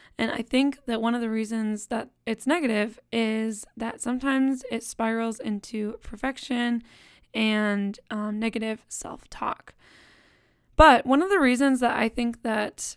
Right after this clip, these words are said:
people also see me as a people pleaser is on the other spectrum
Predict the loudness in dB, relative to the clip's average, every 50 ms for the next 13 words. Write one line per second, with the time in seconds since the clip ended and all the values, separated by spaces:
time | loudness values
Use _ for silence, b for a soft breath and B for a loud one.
0 | -8 -6 -6 -4 -2 -2 -4 -2 2 2 2 2 2 0 -4 -2 0 0 2 2
1 | 2 2 0 -2 -4 -4 -4 -2 -2 -4 -4 -6 -10 -12 -14 _ _ -6 -4 -2
2 | -2 -2 -2 -4 -4 -6 -10 _ -4 -4 -4 -2 -2 -4 -6 -4 -2 -2 -2 -2
3 | -2 -4 -4 -4 -4 -6 -4 -2 -2 -4 -4 -4 0 2 2 4 2 2 2 0
4 | 0 0 0 -4 -4 -6 -8 -8 -6 -4 -4 -2 -2 -2 -4